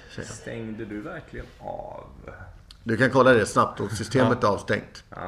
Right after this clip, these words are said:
Speaker 3: Det är
Speaker 2: okej.
Speaker 3: det.
Speaker 1: Så det är no-,
Speaker 2: Mm.
Speaker 1: du, du kan se att det är någon från bryggan som, ja, styr.
Speaker 3: Du får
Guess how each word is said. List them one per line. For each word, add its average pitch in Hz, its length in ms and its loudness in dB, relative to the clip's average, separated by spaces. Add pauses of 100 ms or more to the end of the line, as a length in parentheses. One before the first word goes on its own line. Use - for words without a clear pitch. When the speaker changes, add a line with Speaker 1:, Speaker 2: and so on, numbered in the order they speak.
Speaker 3:
Det 107 60 2
är 104 60 2
Speaker 2:
okej. 95 160 -4 (100)
Speaker 3:
det. - 60 -16
Speaker 1:
Så 135 80 2
det 131 100 6
är 143 40 10
no-, 170 240 8
Speaker 2:
Mm. 165 320 -10
Speaker 1:
du, 143 280 4
du 135 100 0
kan 143 180 4
se 165 180 4
att 131 200 6
det 131 100 4
är 123 80 6
någon 139 240 4
från 117 220 0
bryggan 123 480 6
som, 101 380 -2 (100)
ja, 101 400 -6 (420)
styr. - 480 -4 (380)
Speaker 3:
Du 127 160 -4
får 127 180 0